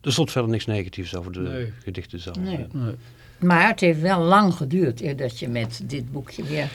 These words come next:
Speaker 1: Heel
Speaker 3: voor
Speaker 1: lang.
Speaker 3: de draad bent gekomen.
Speaker 1: Tweeëndertig jaar zelfs.
Speaker 3: Ja.
Speaker 1: Hoewel, eh, is ook niet helemaal waar. Het is tweeëndertig jaar dat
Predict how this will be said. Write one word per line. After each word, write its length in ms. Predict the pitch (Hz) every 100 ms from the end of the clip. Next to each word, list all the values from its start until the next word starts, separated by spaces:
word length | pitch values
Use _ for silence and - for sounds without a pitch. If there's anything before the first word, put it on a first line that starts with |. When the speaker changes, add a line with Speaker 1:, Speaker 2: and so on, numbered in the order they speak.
| 160
Speaker 1:
Heel 140 | 147 240
Speaker 3:
voor 80 | 208
Speaker 1:
lang. 120 | 139
Speaker 3:
de 40 | 226
draad 240 | 240 170
bent 200 | 123 113
gekomen. 440 | 113 - 87 82 87 - - -
Speaker 1:
Tweeëndertig 540 | - 160 120 113 -
jaar 220 | 117 131 143
zelfs. 480 | 139 120 98 - -
Speaker 3:
Ja. 340 | 220 165 101 - - - - - -
Speaker 1:
Hoewel, 540 | 131 117 101 113 139 - - - -
eh, 320 | 104 101 101
is 120 | 98
ook 100 | -
niet 160 | 104 98
helemaal 400 | 92 95 113 120
waar. 340 | 98 90 117 - - - - - -
Het 100 | -
is 80 | 113
tweeëndertig 400 | 156 143 120 117
jaar 180 | 131 120
dat 140 | 110